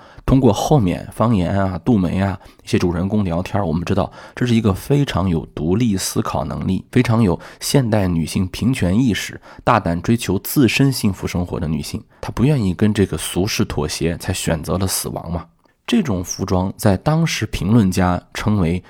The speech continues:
新时代的女英雄服装。后来的撒切尔夫人、戴安娜王妃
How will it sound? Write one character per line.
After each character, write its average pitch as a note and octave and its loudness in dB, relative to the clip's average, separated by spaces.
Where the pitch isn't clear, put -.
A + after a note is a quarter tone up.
新 E3+ 2
时 - -2
代 G2+ -2
的 E2 -4
女 E2+ 0
英 B2 4
雄 E2+ 0
服 - -8
装。 C#2 -6
后 - 4
来 G2 8
的 G2 2
撒 A#2+ 4
切 - -2
尔 D2+ 2
夫 - -2
人、 D#2 0
戴 A#2+ 4
安 A2+ 6
娜 F#2+ 4
王 D#2 0
妃 - 0